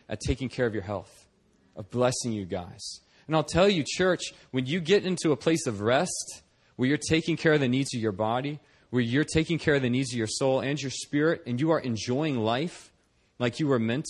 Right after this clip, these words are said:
to, walking with the Lord, that's when the truly creative things come out. That's when the beautiful things come out. That's when it just, it overflows, because God made us each, each and every one of us unique.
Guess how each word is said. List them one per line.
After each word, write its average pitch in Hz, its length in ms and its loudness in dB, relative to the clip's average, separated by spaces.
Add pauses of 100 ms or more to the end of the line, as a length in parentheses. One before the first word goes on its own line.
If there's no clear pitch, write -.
to, 185 260 0 (400)
walking 139 460 2
with 139 140 -2
the 127 80 0
Lord, 135 320 0 (320)
that's 156 400 0
when 131 380 -2 (400)
the - 80 -4
truly 156 320 2
creative 117 420 0
things 101 260 -8
come 101 240 -6
out. 95 260 -6 (280)
That's 151 260 0
when 151 120 2
the 127 80 4
beautiful 127 580 2
things 98 360 -4
come 104 280 -2
out. 98 300 -4 (500)
That's 151 240 0
when 147 180 2
it 120 100 -2
just, - 320 -2
it 120 160 -2
overflows, 139 680 0 (160)
because 135 220 -2
God 160 280 4
made 156 200 2
us - 240 -4
each, - 400 -4 (260)
each 196 240 -4
and 185 80 0
every 170 140 4
one 165 140 2
of 131 60 -2
us 120 180 0
unique. 120 580 -4